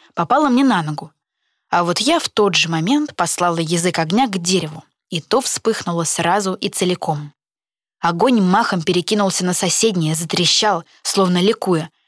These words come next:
К пожару кинулись идущие навстречу парни. Ну а я стояла истуканом, замерев от такого ужаса. Только и поняла, что первым к полыхающему дереву подбежал Тарис Старк, а вторым — профессор Фирс. Правда, этот не бежал,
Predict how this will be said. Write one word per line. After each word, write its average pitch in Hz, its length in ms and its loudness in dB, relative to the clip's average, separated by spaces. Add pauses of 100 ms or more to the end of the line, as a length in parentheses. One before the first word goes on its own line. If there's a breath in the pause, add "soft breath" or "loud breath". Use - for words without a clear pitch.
К - 120 -20
пожару 196 420 0
кинулись 190 480 0
идущие 190 340 0
навстречу 214 440 -2
парни. 165 460 -2 (600)
Ну 202 160 2
а 208 60 2
я 190 160 2
стояла 220 480 2
истуканом, 208 600 0
замерев 185 440 2
от 196 100 -4
такого 214 320 0
ужаса. 175 480 0 (580)
Только 226 300 0
и 214 40 -4
поняла, 240 400 2
что - 200 -4
первым 185 420 0
к - 100 -12
полыхающему 180 720 0
дереву 175 360 0
подбежал 175 500 0
Тарис 208 340 -2
Старк, - 420 -4 (420)
а 185 80 0
вторым — 285 460 0 (280 soft breath)
профессор 226 520 -2
Фирс. - 460 -4 (500)
Правда, 226 300 0
этот 226 200 0
не 220 120 2
бежал, 233 440 2